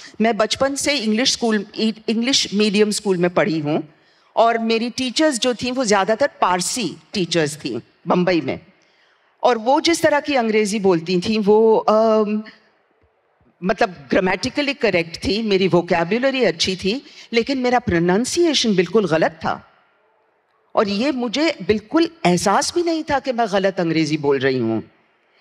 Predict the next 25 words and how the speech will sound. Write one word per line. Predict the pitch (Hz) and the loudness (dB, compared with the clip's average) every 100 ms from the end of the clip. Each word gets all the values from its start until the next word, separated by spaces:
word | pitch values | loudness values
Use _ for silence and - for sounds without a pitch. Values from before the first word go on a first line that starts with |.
| - | -2
जब | 214 233 - | -2 0 -2
तक | 320 | -2
मैंने | 254 233 269 - | -2 -2 -2 -2
एक्टिंग | 190 185 233 | -4 -2 -4
करना | 240 208 208 | 0 0 0
नहीं | 208 175 185 | 0 0 0
शुरू | - 143 143 | -2 -4 -6
की। | - 113 - _ _ _ _ - | -8 -12 -12 _ _ _ _ -4
फिर | 302 381 | 0 2
मुझे | 320 311 302 | 0 2 2
ये | 302 262 | 2 0
पता | 247 190 190 | 0 0 0
चला | 185 175 165 269 - - - | 0 0 0 -2 -6 -20 -4
कि | 311 | -2
definitely | 311 - 160 269 339 - 330 | 0 0 -2 -2 -4 -2 -2
मेरी | 254 240 | -2 0
अंग्रेज़ी | 214 170 180 190 285 | 2 4 4 4 2
में | 320 | 2
प्रॉब्लम | 277 202 180 170 | 2 0 0 -4
है, | 143 113 - _ _ _ _ - | -4 -8 -10 _ _ _ _ -4
तो | 285 | -2
वो | 170 214 302 | 2 2 2
मुझे | 294 254 262 | 0 -2 -2
सुधारनी | 226 165 160 156 156 | -2 0 -2 0 -2
पड़ी। | 156 123 110 | -2 -2 -4